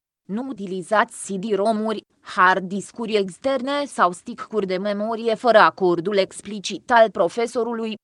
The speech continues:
justificat de necesități didactice obiective.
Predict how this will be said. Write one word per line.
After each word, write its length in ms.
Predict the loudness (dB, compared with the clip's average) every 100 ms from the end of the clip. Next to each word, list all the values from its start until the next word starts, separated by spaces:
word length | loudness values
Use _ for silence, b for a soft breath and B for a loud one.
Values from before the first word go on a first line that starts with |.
| -14
justificat 800 | -6 -4 -4 -8 -10 -6 -2 -2
de 140 | -2 -4
necesități 920 | -4 -6 -6 -8 -4 -4 -4 -10 -10
didactice 720 | 0 2 2 -2 -10 -2 0
obiective. 840 | 0 0 -2 -2 -4 -2 2 0